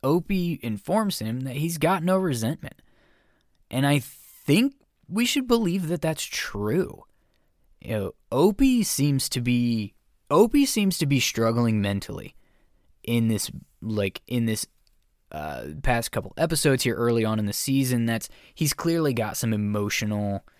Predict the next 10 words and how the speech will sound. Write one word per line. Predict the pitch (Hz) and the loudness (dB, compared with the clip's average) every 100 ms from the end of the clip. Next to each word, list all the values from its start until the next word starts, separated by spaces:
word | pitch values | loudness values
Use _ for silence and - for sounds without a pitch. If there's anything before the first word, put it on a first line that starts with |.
| _ - | _ -10
stuff | - - 180 220 | -2 0 0 0
happening, | - 110 101 107 104 101 101 - _ _ _ | 2 0 0 0 -2 -2 -6 -12 _ _ _
but | - 147 | 6 6
it | 127 | 6
doesn't | 135 208 285 233 - _ | 4 4 4 2 0 _
seem | - - 135 143 135 | -4 0 2 2 0
to | - - 110 - | 0 0 0 -2
be | - 113 120 120 | -2 2 2 2
at | 107 104 | 0 2
all | 107 117 110 104 - | 4 4 4 0 -6